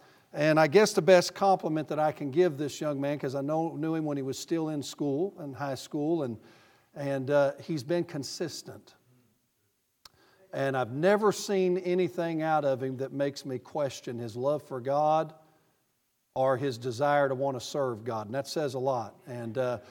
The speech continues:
I've been with him at camp. I've seen him in rough spots when his team was losing. More importantly, I've seen how he acted when he won.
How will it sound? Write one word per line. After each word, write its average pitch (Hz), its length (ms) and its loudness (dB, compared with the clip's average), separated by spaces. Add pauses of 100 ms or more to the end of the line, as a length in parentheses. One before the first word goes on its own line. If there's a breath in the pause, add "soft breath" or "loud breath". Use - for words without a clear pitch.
(220 loud breath)
I've 143 140 4
been 143 160 -2
with 147 200 -2
him 120 160 -6
at - 120 -14
camp. 175 440 0 (380 soft breath)
I've 135 220 -2
seen 147 300 -4
him 127 180 -4
in 104 280 -10 (260)
rough 165 280 2
spots 170 640 4
when 139 140 -6
his 123 120 -8
team 165 300 -4
was 120 160 -6
losing. 170 640 2 (720 soft breath)
More 151 220 4
importantly, 170 520 4
I've 143 120 0
seen 170 240 -4
how 151 180 2
he 143 120 0
acted 151 360 0
when 135 140 -6
he 120 60 -4
won. 170 560 0